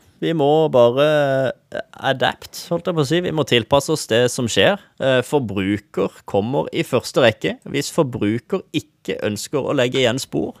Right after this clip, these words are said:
nei, så skal de få lov til å ikke gjøre det. Så får vi gjøre det beste ut av det som markedsførere. Jeg skal prøve å holde dere oppdatert så fort jeg vet enda mer,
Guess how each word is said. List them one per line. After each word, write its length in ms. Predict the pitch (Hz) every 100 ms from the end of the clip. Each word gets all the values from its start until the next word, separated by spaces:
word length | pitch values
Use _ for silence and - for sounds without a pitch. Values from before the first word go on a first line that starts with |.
| -
nei, 160 | - 277
så 120 | -
skal 160 | - 175
de 60 |
få 120 | 165 165
lov 140 | 160
til 100 | 190
å 80 | 151
ikke 160 | - 151
gjøre 240 | 143 156
det. 40 | - - - -
Så 240 | - 135
får 160 | - 180
vi 160 | 131 131
gjøre 220 | 107 113
det 40 |
beste 500 | 101 95 - - 104 - _ _ _ - _ -
ut 320 | 95 98 - -
av 140 | 113
det 140 | 95
som 360 | - - 82 - -
markedsførere. 1200 | 98 - - 104 - - - 110 131 131 85 71 - _
Jeg 100 | -
skal 120 | 156
prøve 220 | - 165
å 20 | 151
holde 160 | 156
dere 160 | 143 143
oppdatert 600 | - 170 165 113 - - - _
så 400 | - 127 127 127
fort 240 | 139 131
jeg 140 | 127 98
vet 240 | 117 -
enda 240 | 85 95 98
mer, 320 | 95 139